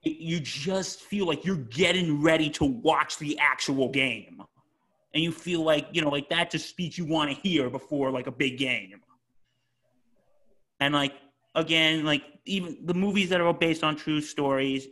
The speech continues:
you don't know if they're one hundred percent accurate or maybe they took some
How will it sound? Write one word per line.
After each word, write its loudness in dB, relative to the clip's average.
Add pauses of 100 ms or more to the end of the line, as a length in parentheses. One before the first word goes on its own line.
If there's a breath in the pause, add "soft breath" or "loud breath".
you -8
don't 0
know 0
if -6 (360)
they're 0
one -2
hundred -4
percent -2
accurate 2
or 0
maybe -2
they -4
took -10
some -14